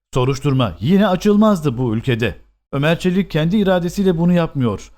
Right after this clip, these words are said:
Ona da yukarıdan geliyor bu talimat. Çünkü olay boşanma davası.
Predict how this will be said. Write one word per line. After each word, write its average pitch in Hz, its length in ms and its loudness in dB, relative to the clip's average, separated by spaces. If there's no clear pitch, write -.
Ona 156 260 2
da 175 80 2
yukarıdan 131 560 -2
geliyor 104 400 -2
bu 113 80 -6
talimat. 101 600 -4
Çünkü 214 400 2
olay 190 440 0
boşanma 156 460 0
davası. 110 580 -2